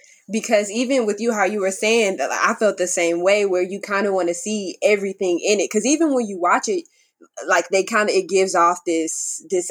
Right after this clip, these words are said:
idea that it just, everything is quick like that. And that's, all you need is four to five minutes and you're gonna get what you're gonna get.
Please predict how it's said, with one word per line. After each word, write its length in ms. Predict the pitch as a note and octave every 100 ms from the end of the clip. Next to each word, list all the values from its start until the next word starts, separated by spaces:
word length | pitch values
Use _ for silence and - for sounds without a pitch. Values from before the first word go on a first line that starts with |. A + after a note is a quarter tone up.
| -
idea 520 | D#3+ E3 G3 G#3+ F#3
that 260 | E3+ D#3 -
it 140 | F#3 E3
just, 280 | E3 - - -
everything 420 | G#3 A3 C4+ A3+ E3+
is 140 | E3
quick 280 | - D4+ D4
like 240 | C4 B3+
that. 300 | G3+ G3 G3+ -
And 440 | F#3 F3 F3 E3+ E3 _ _
that's, 180 | F3 F#3+ - F#3+ F#3+
all 120 | A3
you 140 | C4+
need 160 | C4+ B3
is 140 | A#3
four 160 | A3+ A3+
to 80 | A3
five 240 | G3+ G3
minutes 280 | F#3 F3 F3
and 80 | F3
you're 60 | F3
gonna 140 | D#3+
get 140 | E3+ F3
what 160 | E3+
you're 100 | F3 D#3
gonna 180 | C#3+
get. 180 | C#3+ C#3